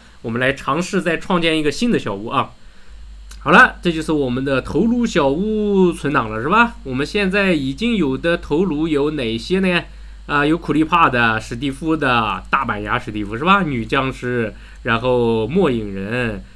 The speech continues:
然后小白骷髅，然后前面这个是什么来着？哦，岩浆怪，我天呐，这是，这是 Teddy 给他怎么装饰的？这是，这也太丑了，好吧？那么我们这一期来拼个什么呢？啊，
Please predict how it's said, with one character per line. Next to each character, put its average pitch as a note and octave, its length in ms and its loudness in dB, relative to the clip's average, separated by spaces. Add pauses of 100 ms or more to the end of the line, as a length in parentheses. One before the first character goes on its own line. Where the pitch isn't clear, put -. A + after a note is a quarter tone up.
(140)
然 A#2 160 0
后 B2+ 380 0
小 A2 260 -2
白 G#2+ 220 -2
骷 D3+ 200 -4
髅， A2+ 360 -2
然 G2+ 180 -6
后 B2+ 160 -4
前 C3 260 -6
面 G3 160 0
这 F#3 120 0
个 E3 120 -2
是 C3 540 -2
什 G#2+ 140 -8
么 C#3 80 -2
来 D3+ 40 0
着？ F3 140 0 (360)
哦， A2+ 120 -2
岩 B2 240 2
浆 A#3+ 160 2
怪， G#3+ 240 2
我 A#2 100 -4
天 A2+ 280 -6
呐， F2+ 120 -8
这 A#2+ 120 -10
是， A#2+ 260 -4
这 B2+ 100 -8
是 A#2 280 -2
Teddy B2+ 340 -4
给 G#2+ 80 -8
他 A#2+ 260 0 (460)
怎 G2+ 160 -6
么 A#2+ 80 0
装 C#3+ 300 0
饰 C#3 200 -4
的？ A2+ 140 0
这 G#2 100 -4
是， G2+ 160 -6 (360)
这 C3 80 -4
也 A#2 80 0
太 E3+ 200 0
丑 G#2+ 260 -4
了， F#2 200 -8 (320)
好 A#2 100 -4
吧？ B2 200 0 (320)
那 F3+ 100 4
么 F#3+ 100 8
我 E3+ 80 6
们 F#3+ 120 2
这 D#4+ 100 2
一 D4+ 100 4
期 F#3+ 180 -2
来 F#3+ 120 2
拼 G3+ 220 0
个 F3+ 80 2
什 B2 120 -4
么 G2 120 -8
呢？ G#2 80 -8
啊， G#2 340 -6